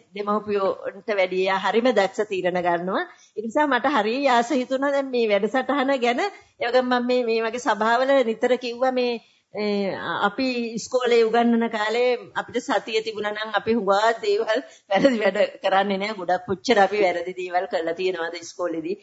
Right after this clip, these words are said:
ළමයි හැන්ඩල් කරනකොට කියන එක මම හුඟක් වෙලාවට, ඒ, කල්පනා කළා. මම සභාවකදී දවසක් කියලා තියෙනවා.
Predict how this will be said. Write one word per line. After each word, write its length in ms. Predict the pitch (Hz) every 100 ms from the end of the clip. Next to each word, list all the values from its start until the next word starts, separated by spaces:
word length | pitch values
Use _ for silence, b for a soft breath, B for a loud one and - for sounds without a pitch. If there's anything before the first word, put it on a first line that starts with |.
| b -
ළමයි 300 | 180 185 190
හැන්ඩල් 320 | 190 180 185
කරනකොට 420 | 190 175 180 180
කියන 240 | 175 180 175
එක 140 | 202
මම 160 | 254 202
හුඟක් 380 | 202 202 202 208
වෙලාවට, 420 | 202 175 170 165 247 311 B B B -
ඒ, 200 | 202 196
කල්පනා 480 | 202 220 233 220 202
කළා. 220 | 233 302
මම 140 | 262
සභාවකදී 640 | 254 208 214 214 214 226 262
දවසක් 360 | 196 180 277 -
කියලා 300 | 254 175 156
තියෙනවා. 340 | 165 143